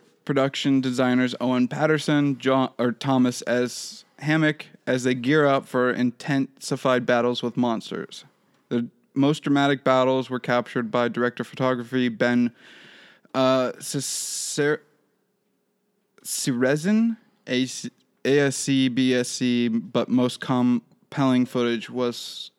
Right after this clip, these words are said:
suppressed. This movie was shot pretty fucking well. <laughs> Now I'm thinking about it, like, there's a shot of where it's, like, a static shot where it's, like, the camera's pointing up towards Godzilla and he's following down, and it's just static on him. I,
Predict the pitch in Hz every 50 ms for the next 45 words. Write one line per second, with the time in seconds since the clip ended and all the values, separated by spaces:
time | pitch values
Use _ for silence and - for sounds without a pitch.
0 | _ _ - - 135 117 - 120 117 - - - - - - - - - 214 233
1 | 339 349 381 349 294 202 156 131 - - 196 214 - - - 156 151 147 - -
2 | 131 120 - 117 113 113 113 107 76 73 - - - _ _ _ _ _ _ _
3 | _ _ _ _ _ - - - - _ _ _ _ _ _ _ _ _ _ _
4 | _ _ _ _ _ _ _ _ _ _ _ _ - 196 214 226 233 226 202 180
5 | 202 202 196 165 147 156 170 156 214 254 226 233 170 - - 220 214 208 175 139
6 | 147 139 139 156 156 147 143 - 160 139 127 - - - 180 180 185 185 - -
7 | 170 139 - 143 147 147 139 135 131 - 147 139 127 104 127 - - 170 180 175
8 | 160 143 - - - - 170 156 147 143 98 101 - - 160 151 143 127 127 131
9 | 127 123 120 131 131 123 117 120 127 123 - - 135 131 131 127 123 123 117 120
10 | 120 127 131 143 160 180 180 - _ _ _ _ _ - - _ _ _ _ -
11 | 143 139 139 131 147 127 - - 113 - - - - - 180 160 151 139 123 -
12 | 139 127 120 120 80 - - 139 147